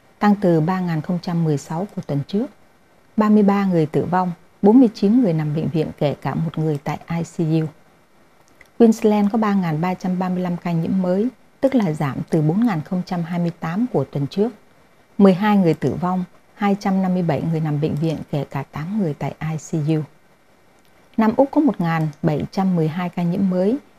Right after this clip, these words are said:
tức là gia tăng chút ít từ một ngàn bảy trăm của tuần trước. Bốn mươi ba người tử vong, bốn mươi bảy người nằm bệnh viện, kể cả bốn người tại I C U. Tây Úc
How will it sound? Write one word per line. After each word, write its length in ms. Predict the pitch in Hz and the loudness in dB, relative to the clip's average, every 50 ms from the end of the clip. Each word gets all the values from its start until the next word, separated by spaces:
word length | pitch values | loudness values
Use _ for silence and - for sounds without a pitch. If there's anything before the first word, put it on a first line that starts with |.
| _ _ _ - | _ _ _ 0
tức 140 | 262 262 262 | 0 2 2
là 160 | 254 254 165 | 2 2 2
gia 120 | 165 196 | 2 0
tăng 220 | 190 - - 190 180 - | -2 -2 -2 -4 -4 -2
chút 120 | - 175 - - | -2 -4 -4 -2
ít 160 | - 247 269 - - | -2 -2 -2 -2 0
từ 100 | - 190 | 0 0
một 220 | 170 160 160 - | 0 0 -2 -4
ngàn 180 | 165 156 156 151 147 | -4 -4 -4 -4 -4
bảy 140 | 151 147 - - | -4 -4 -6 -8
trăm 260 | - - 180 175 175 170 - | -8 -8 -6 -6 -6 -8 -6
của 120 | - 135 135 | -6 -8 -6
tuần 220 | - 160 143 139 | -4 -4 -4 -4
trước. 300 | - - 196 214 247 247 - _ _ _ _ - _ _ _ _ _ _ - | -2 -2 -2 -2 -2 -4 -8 _ _ _ _ -20 _ _ _ _ _ _ 2
Bốn 220 | - 190 196 233 254 | 2 4 6 8 6
mươi 80 | 240 | 6
ba 240 | 202 190 185 185 180 | 6 4 2 2 0
người 200 | 175 165 151 147 | 0 2 2 2
tử 200 | 147 - 143 - - - | 0 0 -6 -6 -4 -4
vong, 220 | 180 175 175 175 - _ _ _ _ - | -4 -4 -4 -6 -8 _ _ _ _ 0
bốn 140 | 202 226 262 | 4 6 8
mươi 100 | 262 220 | 8 6
bảy 200 | 180 160 143 156 156 | 6 4 0 0 -2
người 100 | 160 160 | -2 0
nằm 200 | 165 165 156 156 | 0 -2 -2 -2
bệnh 160 | 156 170 - 151 | -2 -2 -2 -2
viện, 180 | 165 160 151 - 156 - | -2 -2 -2 -2 -6 -4
kể 120 | - 151 | -4 -4
cả 220 | 139 - - 143 139 | -4 -4 -6 -6 -4
bốn 280 | - 139 175 196 226 | -4 -4 -2 0 0
người 160 | 233 202 160 143 - | 0 0 -2 -4 -6
tại 140 | 175 - - - - 175 | -10 -10 -10 -8 -8 -8
I 60 | 180 | -8
C 300 | 156 - - 180 160 151 | -8 -6 -4 -4 0 0
U. 160 | 165 160 160 147 - _ _ _ _ _ _ _ _ _ _ _ _ _ _ _ _ _ _ _ - | 0 0 0 -2 -8 _ _ _ _ _ _ _ _ _ _ _ _ _ _ _ _ _ _ _ 4
Tây 160 | 220 208 202 208 | 6 6 6 6
Úc 160 | 240 277 | 6 2